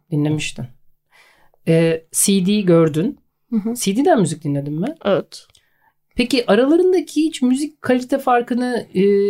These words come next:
Speaker 1: ayrıştırabiliyor musun?
Speaker 2: Yani C D sanki biraz daha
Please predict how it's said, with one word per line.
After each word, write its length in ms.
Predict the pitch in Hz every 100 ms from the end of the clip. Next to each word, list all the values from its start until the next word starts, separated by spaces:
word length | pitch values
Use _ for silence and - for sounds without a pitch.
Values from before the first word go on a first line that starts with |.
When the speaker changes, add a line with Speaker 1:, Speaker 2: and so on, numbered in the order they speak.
| 196 196 190 - - - - -
Speaker 1:
ayrıştırabiliyor 680 | 165 196 202 233 247 330 330
musun? 380 | 170 220 320 - - - _ _ _
Speaker 2:
Yani 300 | 466 440 277 240
C 340 | - 294 269
D 160 | 302 285
sanki 460 | 302 294 277 269
biraz 340 | 262 262 254 247
daha 600 | 254 247 269 269 262